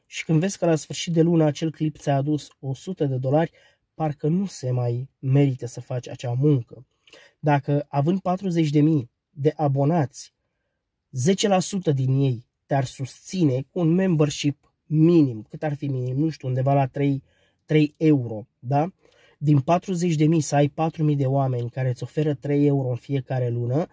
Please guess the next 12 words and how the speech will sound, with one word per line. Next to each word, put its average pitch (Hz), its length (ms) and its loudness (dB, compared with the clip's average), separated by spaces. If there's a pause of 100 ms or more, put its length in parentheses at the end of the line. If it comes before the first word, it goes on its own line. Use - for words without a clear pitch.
(280)
atunci 139 440 -2
poți 208 260 -6
să - 80 -2
livrezi 131 440 0
omului 131 480 0 (260)
doar 131 280 -4
ceea - 240 -4
ce - 160 -10
dorește. 120 640 -2 (400)
Content 143 440 2
de 123 80 -2
calitate, 143 840 -2